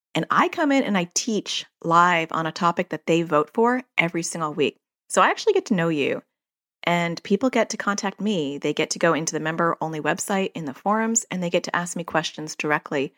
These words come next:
So it's like having a friend who also happens to be a therapist on tap, which is pretty crazy, and totally worth one copay.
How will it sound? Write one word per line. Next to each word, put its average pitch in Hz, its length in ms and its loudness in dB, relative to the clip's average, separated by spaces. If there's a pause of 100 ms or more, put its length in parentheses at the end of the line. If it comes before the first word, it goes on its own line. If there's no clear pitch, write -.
(220)
So - 120 -6
it's 208 120 -4
like 202 140 2
having 202 560 -2 (540)
a 175 60 -2
friend 202 560 2 (140)
who 190 100 0
also 156 360 2
happens 170 340 -6
to - 60 -18
be 151 60 2
a 131 40 -4
therapist 226 640 2 (200)
on 165 300 0
tap, - 500 0 (400)
which 175 160 -2
is 170 120 0
pretty - 360 -6
crazy, 160 640 0 (340)
and 143 420 -2 (220)
totally 185 360 0
worth 147 280 2 (120)
one 143 300 0
copay. 135 380 0